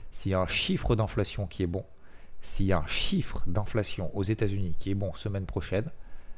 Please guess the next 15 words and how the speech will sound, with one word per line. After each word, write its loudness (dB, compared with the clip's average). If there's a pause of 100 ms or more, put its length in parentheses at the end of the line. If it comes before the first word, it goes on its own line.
(160)
ça -2
veut 2
dire 0
que -2
le 6
dollar 8
va 6
baisser, 4 (180)
le 2
gold 6
va 8
monter, 2
hein. -4 (1200)
Donc -2
là, 8